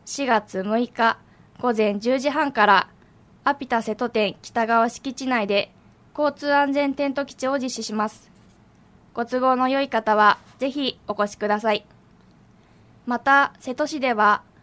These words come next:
防犯対策として、門頭転倒運動を行っています。門頭転倒運動とは、自宅の門頭や玄関灯を朝まで点灯することで、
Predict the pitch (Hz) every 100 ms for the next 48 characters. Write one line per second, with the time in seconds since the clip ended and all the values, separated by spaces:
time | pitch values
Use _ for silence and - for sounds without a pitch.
0 | _ - 269 277 311 294 311 302 269 -
1 | 226 226 - 214 208 - _ _ _ _
2 | 254 277 269 285 285 294 294 269 285 277
3 | 285 269 247 233 269 262 - 220 208 208
4 | 208 208 208 208 - _ _ _ _ _
5 | _ _ _ - 277 285 294 285 285 294
6 | 277 285 285 285 277 240 220 202 196 -
7 | _ _ _ _ _ 226 226 247 247 240
8 | 233 220 233 240 240 233 226 - - _
9 | - 240 247 247 240 233 226 226 226 233
10 | - _ _ 269 302 269 220 202 220 214
11 | 220 220 220 214 220 220 190 180